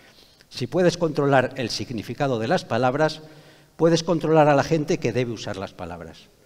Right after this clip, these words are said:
¿Eh? Ahora pensad en todas esas palabras que van sacando, negacionista,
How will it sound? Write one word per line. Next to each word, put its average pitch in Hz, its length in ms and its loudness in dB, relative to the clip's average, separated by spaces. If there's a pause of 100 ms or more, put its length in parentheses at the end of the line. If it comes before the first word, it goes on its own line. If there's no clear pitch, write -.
(340)
¿Eh? 160 220 -6 (100)
Ahora 101 260 -4
pensad 139 480 -2
en 104 160 -6
todas 107 260 -6
esas 107 240 -8
palabras 127 440 -2
que 123 80 -8
van 117 120 -6
sacando, 127 400 -6
negacionista, 139 1160 2